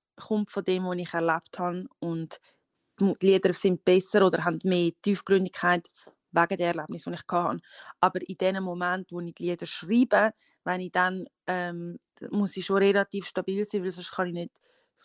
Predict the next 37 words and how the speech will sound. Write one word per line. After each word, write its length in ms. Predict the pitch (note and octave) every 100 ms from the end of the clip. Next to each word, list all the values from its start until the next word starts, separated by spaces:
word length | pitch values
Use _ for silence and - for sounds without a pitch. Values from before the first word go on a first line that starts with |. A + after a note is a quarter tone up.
| _
sonst 200 | - D3+
kann 180 | - D3
ich, 60 | E3
kann 140 | F3 E3+
ich 80 |
gar 120 | E3+ F3
nicht 140 | D#3+
ins 80 | -
Studio. 460 | - - - E2+ - - - - - _
Es 160 | - -
ist 140 | F#3+
beides 420 | - D3 F3 F#3 -
ein 60 | F#3
bisschen. 220 | E3 D3+ _ _ _
Du 100 | -
musst, 320 | F3+ F3+ - -
du 60 | E3+
musst 100 | -
stabil 360 | - F3+ G3+ F#3+
genug 280 | G#3 G3+ -
sein, 160 | G3 -
um 120 | F3+
die 80 | F#3
Lieder 220 | F3+ F3+
zu 40 | F#3+
machen. 380 | F#3 - G#3 A3+ - _ - - - _ _ C4+
<laughs> 840 | C#4 - - - E4+ D4+ A#3+ -
Aber 260 | - F3+ E3+
das, 200 | - -
das 220 | - - -
Zeug 200 | G3 E3+
erlebt 420 | D#3+ E3 - -
hat, 180 | D3+ - -
um 120 | D3
darüber 220 | D#3 D#3
zu 60 | D3
schreiben. 360 | D3+ D3 -